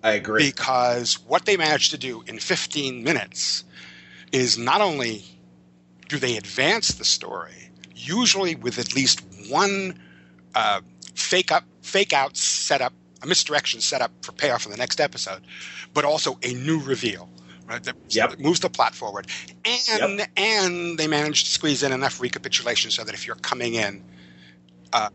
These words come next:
Speaker 1: Midway.
Speaker 2: right, you know what's going on.
Speaker 1: Yep.
Speaker 2: And you know that there,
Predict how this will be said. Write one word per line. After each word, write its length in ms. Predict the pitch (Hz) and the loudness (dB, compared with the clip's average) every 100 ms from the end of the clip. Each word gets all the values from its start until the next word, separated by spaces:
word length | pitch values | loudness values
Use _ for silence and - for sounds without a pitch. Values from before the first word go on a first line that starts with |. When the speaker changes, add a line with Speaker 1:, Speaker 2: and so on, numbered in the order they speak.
| 95 | -2
Speaker 1:
Midway. 380 | 113 104 107 95 - - 147 | -2 0 -2 -4 -12 -12 2
Speaker 2:
right, 240 | 127 95 - - - - - | 2 2 -10 -20 -20 -20 -20
you 300 | - - 156 | -18 -4 0
know 100 | 135 | 2
what's 160 | 104 - | 0 -4
going 240 | 98 147 | -4 -2
on. 260 | 135 - - - - - - | -2 -2 -12 -20 -20 -20 -12
Speaker 1:
Yep. 320 | 101 127 - - - - | 0 0 0 -16 -12 -2
Speaker 2:
And 360 | 120 120 117 | 2 2 0
you 80 | 131 | 0
know 240 | 143 160 160 | 2 4 4
that 300 | 139 127 | 4 2
there, 100 | - | 0